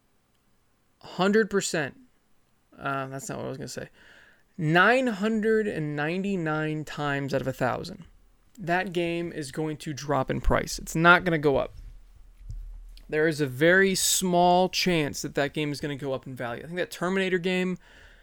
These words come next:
went up in value recently, but in the past, like, five years, that's all I can think of, you know? I mean, Xenoblade for the Wii held its value for a very long time.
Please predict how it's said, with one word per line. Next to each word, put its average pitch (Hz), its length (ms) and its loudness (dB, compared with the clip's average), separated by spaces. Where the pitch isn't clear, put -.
went 170 180 2
up 165 80 -2
in 165 100 -6
value 160 280 4
recently, 165 440 -2
but 139 320 0
in 180 80 0
the 160 60 4
past, 165 360 2
like, 151 140 -2
five 165 340 4
years, 147 380 -2
that's 156 160 -8
all 170 60 0
I - 20 -2
can 160 80 -4
think 165 180 -8
of, - 140 -8
you - 120 -14
know? 139 180 -10
I 165 60 -10
mean, 180 140 -4
Xenoblade 190 500 0
for - 80 -14
the 160 100 -4
Wii 185 400 -6
held 175 180 -4
its 156 120 -10
value 156 300 -4
for 165 140 -8
a 139 60 -8
very 143 220 -6
long 143 360 -4
time. 160 560 -12